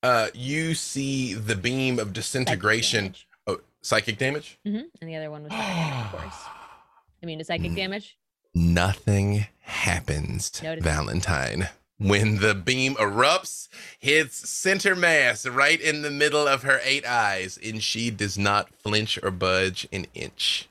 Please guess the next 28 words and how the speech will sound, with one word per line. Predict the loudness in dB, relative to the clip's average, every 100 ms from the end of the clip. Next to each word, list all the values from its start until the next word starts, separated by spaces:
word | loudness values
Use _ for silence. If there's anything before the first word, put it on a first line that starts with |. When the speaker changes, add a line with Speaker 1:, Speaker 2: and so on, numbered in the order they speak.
| _
Speaker 2:
Okay, | -20
well, | -20
the | -16
other | -12
ones | -12 -14
were | -16
fire | -14 -14 -14
damage, | -14 -14 -14 -14
and | -16
I'm | -14
still | -4 -4
putting | 0 -2 -2
Speaker 1:
Yep. |
Speaker 2:
it | -6
between | -12 -14
us | -14 -20
at | -18
least. | -16 -18 -20 _ _ _ _ -8
Speaker 1:
The |
fire | 2 4 4
damage | 2 0 -2
still | -4 -2 -2
sticks. | -2 -6 -6 -4
Perfect. | 2 2 2 -4
Anything | -4 0
else | 2 0
for | 0
Valentine? | 0 0 -4 -6